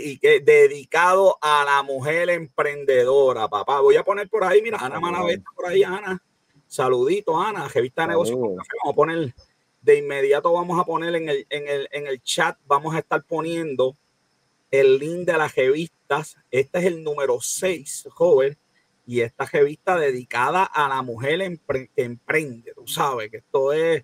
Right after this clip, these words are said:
Speaker 1: este, ahí está. Supone que ya mismo su-, ah, ahí subió, ahí subió. En el chat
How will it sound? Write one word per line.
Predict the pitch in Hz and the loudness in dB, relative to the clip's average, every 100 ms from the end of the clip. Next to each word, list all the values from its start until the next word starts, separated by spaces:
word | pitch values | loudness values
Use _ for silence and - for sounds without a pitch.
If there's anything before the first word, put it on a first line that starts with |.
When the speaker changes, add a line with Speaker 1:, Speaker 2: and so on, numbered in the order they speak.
| _ _ _ - | _ _ _ -2
Speaker 1:
este, | 131 123 - 123 123 110 - - _ _ _ - | -2 0 0 4 2 0 -6 -20 _ _ _ -8
ahí | 110 131 | -2 0
está. | 165 131 - - - - _ _ _ _ _ _ _ | 0 -2 -10 -14 -16 -20 _ _ _ _ _ _ _
Supone | 98 117 147 165 | -14 -4 -2 2
que | 160 | 2
ya | |
mismo | 160 160 156 | 0 -2 -4
su-, | - 196 | 2 2
ah, | 139 123 135 | 4 0 2
ahí | 156 160 | 2 0
subió, | - 147 127 110 101 95 - _ _ _ _ | -2 -2 -2 -2 -4 -6 -12 _ _ _ _
ahí | - 117 | -4 -4
subió. | 135 156 143 147 160 170 _ _ _ | -2 -2 -2 2 2 0 _ _ _
En | 135 135 | -2 -2
el | 131 | -6
chat | 123 - 190 | -4 2 2